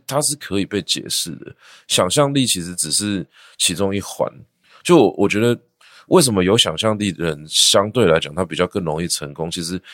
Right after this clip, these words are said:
换个角度来讲，因为他在规划事情的时候会往更对的地方去做出决定。就说假设一个，一个创过业的人，他已经创业成功一次了，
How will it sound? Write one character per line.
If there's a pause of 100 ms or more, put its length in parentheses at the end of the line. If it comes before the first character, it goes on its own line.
(180)
换
个
角
度
来
讲， (680)
因
为 (480)
他
在
规
划
事
情
的
时
候
会 (500)
往
更 (140)
对
的
地
方
去
做
出
决
定。 (840)
就
说 (380)
假
设
一
个，
一
个
创
过
业
的
人，
他
已
经
创
业
成
功
一
次
了，